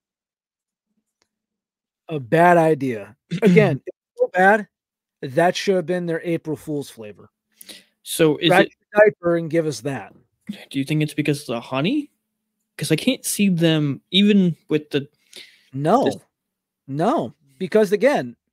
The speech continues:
Speaker 1: the, the, the funny thing is, is that the lemon note, it's almost like a, it's not bitter or anything else. It's got, like, this medicine lemon to it.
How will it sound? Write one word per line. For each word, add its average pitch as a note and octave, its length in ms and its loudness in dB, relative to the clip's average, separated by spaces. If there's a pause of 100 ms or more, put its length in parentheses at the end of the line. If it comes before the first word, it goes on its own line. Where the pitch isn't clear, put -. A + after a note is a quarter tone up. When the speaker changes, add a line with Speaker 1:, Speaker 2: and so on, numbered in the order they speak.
(580)
Speaker 1:
the, F3+ 260 -2
the, F3+ 240 0 (100)
the F#3 140 -6
funny D4 260 -4
thing A3+ 260 -2
is, A3+ 220 -2
is D#3+ 140 -10
that E3+ 180 0
the E3 80 -2
lemon F3+ 540 -2
note, E3+ 360 -2 (760)
it's F#3+ 180 -4
almost A#3 400 -2
like G#3 220 -2
a, E3+ 320 -2 (1300)
it's G3 240 -6
not G3+ 460 -2
bitter A3+ 280 0
or A3 120 0
anything G#3+ 420 -4
else. A3+ 380 -6
It's C#3+ 160 -14
got, A3+ 180 -2
like, A3 220 -6
this G3+ 320 -4
medicine D#3+ 880 -6
lemon A#2+ 500 -10
to A2 220 -12
it. G#2 80 -20